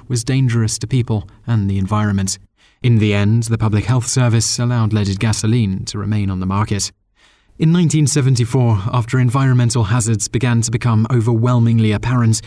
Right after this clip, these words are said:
the E P A, Environmental Protection Agency, announced a scheduled phase-out of lead content in gasoline.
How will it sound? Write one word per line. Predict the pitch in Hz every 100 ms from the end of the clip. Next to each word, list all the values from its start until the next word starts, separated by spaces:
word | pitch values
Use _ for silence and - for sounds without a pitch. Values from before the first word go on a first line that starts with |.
| - -
the | 123 117
E |
P | 113 104
A, | 113 110 104 - -
Environmental | 110 101 98 98 95
Protection | 95 - 120 - 127
Agency, | 110 107 110 117 107 - - -
announced | 151 151 139 131 -
a |
scheduled | 127 143 117 127 113
phase-out | - 127 113 110 107
of | 120 117
lead | 117 -
content | 127 110 101 92
in | 107
gasoline. | 107 92 - 98 101 92